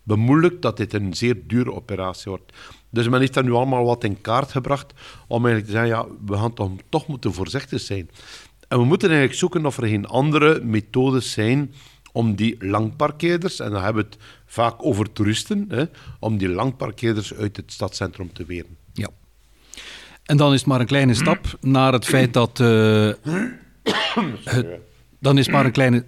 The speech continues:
Speaker 2: <clears throat> en dan is het maar een kleine stap om, eh, het volgende even aan te snijden. Eh, een groot deel van het ei van Brugge, van het centrum,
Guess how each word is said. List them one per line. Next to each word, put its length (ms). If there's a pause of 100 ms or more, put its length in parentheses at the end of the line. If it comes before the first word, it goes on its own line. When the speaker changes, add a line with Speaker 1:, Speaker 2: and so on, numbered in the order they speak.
(120)
Speaker 2:
<clears throat> 1200
en 100
dan 120
is 60
het 100
maar 100
een 60
kleine 260
stap 440
om, 380
eh, 320
het 140
volgende 420
even 300
aan 120
te 100
snijden. 500
Eh, 220
een 80
groot 340
deel 220
van 340
het 140
ei 180
van 160
Brugge, 380
van 140
het 100
centrum, 440